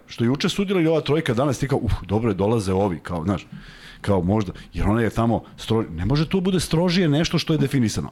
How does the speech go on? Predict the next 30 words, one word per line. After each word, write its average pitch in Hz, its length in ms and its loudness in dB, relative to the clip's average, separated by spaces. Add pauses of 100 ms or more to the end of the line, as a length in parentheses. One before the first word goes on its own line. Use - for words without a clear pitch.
A 104 80 -2
upravo 247 380 0
je 165 80 2
to, - 240 -2 (160)
nije 127 440 2
definisano. 117 640 -2 (320)
Sad - 220 -2
se 156 80 0
ja 165 60 2
vraćam 180 300 -2
ponovo 151 360 0
na 87 100 -2
ono. 82 140 -6 (560)
Zamisli 175 640 -2
da 165 80 2
ne 151 100 2
postoji 147 440 0
nesportski - 440 -4
faul. - 180 -16 (760)
I 107 80 -2
da 92 120 0
je 104 120 4
ovo 147 160 2
samo 156 480 0 (100)
regularan 123 580 2
faul. 113 260 -2 (840)
I 107 140 4
niko 220 400 2
nema 214 220 2
problem. 127 380 0